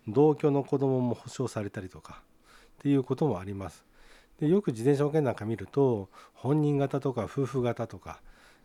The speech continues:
なんかとか、あと家族型なんて書いてあるのありますけども、その本人だったり家族だったりするのは、乗ってた自分の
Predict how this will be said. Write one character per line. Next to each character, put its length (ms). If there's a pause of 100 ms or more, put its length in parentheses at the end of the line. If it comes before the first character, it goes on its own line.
な 120
ん 40
か 120
と 120
か、 420
あ 60
と 140
家 160
族 260
型 240
な 60
ん 20
て 120
書 80
い 40
て 80
あ 40
る 60
の 60
あ 60
り 80
ま 100
す 80
け 80
ど 80
も、 300 (580)
そ 80
の 100
本 280
人 160
だ 80
っ 20
た 140
り 100
家 160
族 240
だ 120
っ 20
た 120
り 60
す 160
る 100
の 200
は、 240 (480)
乗 180
っ 60
て 160
た 100
自 160
分 240
の 220